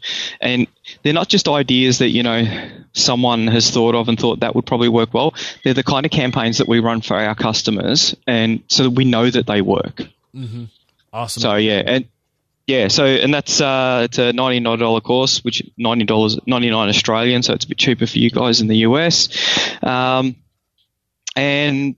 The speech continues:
Speaker 1: yeah, uh, money, money back guarantee. Uh, the feedback's been really good on it. It's, it's about empowering restaurants to be able to run the campaigns themselves.
Speaker 2: Mm-hmm.
Speaker 1: It's difficult and confronting the first time you do it. Once people get the hang of it, they go, "Yeah, running Facebook ads is pretty easy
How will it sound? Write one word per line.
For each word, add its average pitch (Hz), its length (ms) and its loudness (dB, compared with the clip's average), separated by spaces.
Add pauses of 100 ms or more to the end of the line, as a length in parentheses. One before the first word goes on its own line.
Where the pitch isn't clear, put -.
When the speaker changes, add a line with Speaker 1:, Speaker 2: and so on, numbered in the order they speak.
(120)
Speaker 1:
yeah, 131 280 0 (640)
uh, 123 460 0
money, 135 340 -4 (140)
money 151 200 -4
back 139 160 -4
guarantee. 127 720 0 (440)
Uh, 120 200 -2
the 123 60 -2
feedback's 185 380 0
been 143 140 0
really 131 220 4
good 120 160 2
on 113 140 0
it. 117 200 0
It's, 151 200 2
it's 147 180 0
about 139 340 -2
empowering 123 720 0
restaurants 120 500 -2
to 131 100 -4
be 127 80 0
able 113 200 2
to 113 60 0
run 110 280 -2
the 113 80 -2
campaigns 113 520 0
themselves. - 440 -2
Speaker 2:
Mm-hmm. - 540 -10 (280)
Speaker 1:
It's - 140 -6
difficult 190 420 2
and 147 100 0
confronting 143 520 2
the 123 80 2
first 127 280 0
time 127 200 2
you 120 60 2
do 135 180 2
it. - 80 -2
Once 156 200 -2
people 165 260 0
get 135 160 -2
the 135 80 0
hang 123 220 2
of 156 100 0
it, - 80 0
they 143 100 0
go, 135 140 0
"Yeah, 117 300 2
running 120 260 0
Facebook - 340 -4
ads 110 180 -2
is 110 100 2
pretty - 240 -2
easy - 440 -2